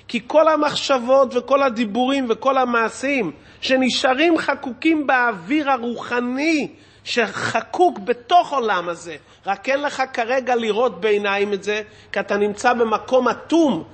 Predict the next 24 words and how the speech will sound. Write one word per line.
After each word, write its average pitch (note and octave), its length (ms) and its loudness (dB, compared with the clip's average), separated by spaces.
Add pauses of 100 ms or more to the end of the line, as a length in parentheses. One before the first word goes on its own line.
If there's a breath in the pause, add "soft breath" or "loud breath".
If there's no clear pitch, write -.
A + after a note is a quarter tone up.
(160 loud breath)
שאתה - 400 0
לא C4 240 6
רואה C4 240 6
מה B3 220 2
שמעבר A#3+ 680 0
למה G#3+ 320 0
שהעין G#3+ 460 0
גשמית G#3 480 0 (260 loud breath)
יכולה G3+ 440 4
לראות, G#3+ 460 2 (220 loud breath)
כשם A#3 380 -2
שאדם G#3+ 480 -2
גשמי, G#3+ 560 -2 (120)
אם G3 120 -2
הוא F#3+ 120 4
לא A3 160 4
נמצא G#3+ 340 2
במעבדה, G3 920 2 (320 loud breath)
הוא A3 120 -2
לא A3+ 200 4
רואה A3 300 2
את G#3+ 160 -4
אותם G#3+ 400 -2
דברים. G3 460 -2